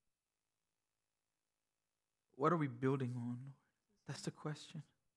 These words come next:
As we look at this text, Father, as we, are we building upon our relationship with the rock, or are we deceiving ourselves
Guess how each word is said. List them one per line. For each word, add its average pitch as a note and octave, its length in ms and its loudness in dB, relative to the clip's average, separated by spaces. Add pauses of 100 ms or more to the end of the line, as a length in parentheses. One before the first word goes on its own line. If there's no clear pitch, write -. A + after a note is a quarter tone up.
(1500)
As - 100 -18
we D#3 80 0
look D3+ 200 0
at D3+ 80 -8
this - 200 -8
text, - 440 -6
Father, C#3+ 280 -10 (100)
as C#3 140 -12
we, C#3+ 200 0 (960)
are - 100 -4
we D3 80 0
building D#3+ 400 10
upon D#3+ 380 6
our D#3+ 120 10
relationship D3 680 4
with - 100 -4
the C#3+ 80 0
rock, E3+ 520 6
or D3+ 220 -2
are C#3+ 120 -8 (1800)
we C3+ 120 -4
deceiving C#3 500 0
ourselves D3 600 -4